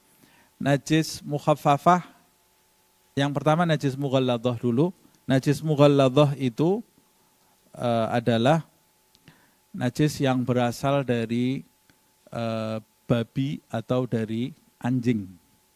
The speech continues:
Kita sudah membahas secara rinci. Eh, atau yang, eh, beranak dari salah satu dari keduanya. Kemudian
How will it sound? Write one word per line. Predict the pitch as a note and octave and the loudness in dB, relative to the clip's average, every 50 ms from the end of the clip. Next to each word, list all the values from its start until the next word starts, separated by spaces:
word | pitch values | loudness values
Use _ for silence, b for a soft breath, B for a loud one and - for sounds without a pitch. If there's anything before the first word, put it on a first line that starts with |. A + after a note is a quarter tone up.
| _ b b b b b b _ | _ b b b b b b _
Kita | - A#2+ C#3 C#3 | -4 0 0 0
sudah | C3+ C3 C3+ B2+ B2+ B2 A#2+ | 0 0 0 0 0 0 0
membahas | B2 A#2+ A#2+ A2+ A2+ G#2 G#2 B2 C#3 - - - - - _ _ | -2 -2 -2 -2 -2 0 0 -2 -4 -4 -8 -16 -20 -20 _ _
secara | _ - - B2+ - - A#2+ A#2+ A#2+ B2 B2 A#2+ | _ -14 -12 -10 -6 -4 -2 -2 0 0 0 0
rinci. | B2+ B2+ C3 A#2+ - C3+ A#2 G2+ F#2 - _ _ _ _ b b b b b b b b b b b b _ _ _ _ _ _ _ _ | 0 -2 -2 -2 -2 -2 -4 -4 -6 -12 _ _ _ _ b b b b b b b b b b b b _ _ _ _ _ _ _ _
Eh, | - - G#2 G#2+ G#2+ G#2+ - | -14 -10 -10 -8 -8 -8 -6
atau | A#2+ A#2+ - - D3+ D3+ D#3+ E3+ F3 D#3+ - _ _ _ b b b b b b b b b _ _ - A#3+ | -6 -6 0 4 4 6 6 4 2 -2 -8 _ _ _ b b b b b b b b b _ _ -16 -10
yang, | - A#2+ C3 C3+ C3+ D3 D#3 D#3+ D#3+ E3 - - - _ _ _ _ _ _ _ _ | -6 -2 0 2 2 2 0 -2 -4 -8 -10 -14 -18 _ _ _ _ _ _ _ _
eh, | - B2 A#2 A#2 A2+ A2+ A2 A2 A2 A2 A2 A2 A2+ - B2 B2 B2+ - _ _ | -10 -8 -8 -6 -6 -6 -8 -10 -10 -12 -12 -14 -14 -16 -18 -20 -20 -20 _ _
beranak | - C3 C3+ C3 B2+ C3 C#3+ E3 - - _ _ | 0 2 4 4 2 2 0 -2 -2 -4 _ _
dari | _ D3 C3 B2+ A#2+ C3+ C#3+ | _ -2 0 0 0 -2 -4
salah | - - C3+ B2+ B2+ B2 | -4 -4 -4 -4 -4 -6
satu | - - D3 C3+ B2+ - D#3 D#3 D3+ | -8 -6 -6 -6 -4 -4 -4 -4 -2
dari | - A#2+ A#2 A#2 A2+ | -2 -2 -2 -2 -4
keduanya. | - B2 - B2 A#2 A#2 A2+ A2 A2 G#2 G2 - _ _ _ _ _ _ _ _ _ _ _ _ _ _ _ b b b b b b b b b b b b b b b b b _ _ _ _ _ _ _ _ _ _ _ _ _ _ _ _ _ _ _ _ _ _ _ _ _ _ _ | -6 -4 -2 -2 0 0 0 0 -2 -4 -6 -8 _ _ _ _ _ _ _ _ _ _ _ _ _ _ _ b b b b b b b b b b b b b b b b b _ _ _ _ _ _ _ _ _ _ _ _ _ _ _ _ _ _ _ _ _ _ _ _ _ _ _
Kemudian | - C#3 C3 C#3 D3 C3 D3 D#3+ F3 G3 F#3+ - | -2 0 0 0 2 4 6 6 6 4 2 -2